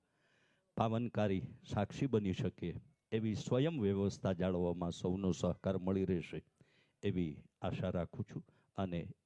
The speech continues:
એવો આપ સૌ અમલ કરશો એવી પણ આપ સૌને વિનંતી કરી રહ્યો છું. આપ સૌના મોબાઈલ સાયલેન્ટ મોડમાં રાખશો. ફરી યાદી કરી દઉં, આ આપણા જન્મોત્સવનું જીવંત પ્રસારણ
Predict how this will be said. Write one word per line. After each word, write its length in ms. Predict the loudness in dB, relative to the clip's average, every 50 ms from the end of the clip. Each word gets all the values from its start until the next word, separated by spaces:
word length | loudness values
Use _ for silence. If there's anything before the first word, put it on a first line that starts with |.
| _ -4
એવો 260 | -2 -2 -2 -4 -2 -2
આપ 180 | -2 -2 -2 -2
સૌ 320 | 2 2 4 4 4 2 0 0
અમલ 260 | -2 0 0 -2 -2
કરશો 420 | 0 -2 -2 -2 -2 -2 0 0
એવી 220 | 0 0 0 0 0
પણ 220 | 0 -2 -2 -2
આપ 180 | -2 -4 -4 -6
સૌને 320 | -6 -4 -4 -4 -2 -2
વિનંતી 420 | -2 -2 -2 -2 -4 -4 -4 -6
કરી 240 | -6 -4 -4 -4 -4
રહ્યો 260 | -4 -4 -6 -6 -8
છું. 200 | -10 -14 -18 -20 -20 _ _ -20 -20 -20 _ _ _ -6
આપ 160 | -6 -4 -4
સૌના 600 | -4 -2 0 0 2 2 2 2 2 2 0 -2 -6 -12 _ _ -6
મોબાઈલ 520 | -2 0 0 2 2 2 2 0 -2 -4 -8 -16 _ _ _ -20 -20 -20 _ -4
સાયલેન્ટ 480 | -2 0 2 2 2 0 -2 -4 -2
મોડમાં 300 | -2 -2 0 0 0 0
રાખશો. 360 | 2 2 0 0 -2 -4 -6
ફરી 360 | -6 -6 -6 -4 -4 -2 0 0
યાદી 240 | 0 0 0 -2
કરી 280 | -2 -2 0 0 2 2
દઉં, 180 | 0 0 -2 -4 _ _ _ _ _ -20 _ _ _ _ _ _ _ _ _ _ _ _
આ 280 | 2 2 4 2 2 -2 -4 -10 -14 _ _ _ _ _ _ _ _ -4
આપણા 440 | -4 -2 0 0 0 0 0 -2 -2 -2
જન્મોત્સવનું 800 | 0 0 0 0 0 -2 -2 -2 -2 0 0 0 2 0 0 0
જીવંત 320 | 0 0 0 0 0 -2 -2
પ્રસારણ 560 | -4 -4 -4 -2 -2 -4 -2 -4 -6 -8